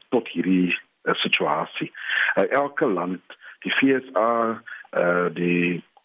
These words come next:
jy weet, elke land het net hulle, hulle nasionale sekuriteitsprioriteite en soos ons nou gehoor het, hulle wil graag hulle, hulle grense verdedig en so aan. En die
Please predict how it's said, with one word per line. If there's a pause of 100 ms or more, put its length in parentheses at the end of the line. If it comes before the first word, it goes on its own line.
(120)
jy
weet,
elke
land
het
net
hulle,
hulle
nasionale (300)
sekuriteitsprioriteite (240)
en
soos
ons
nou
gehoor
het, (240)
hulle
wil
graag
hulle,
hulle
grense
verdedig
en
so
aan. (320)
En
die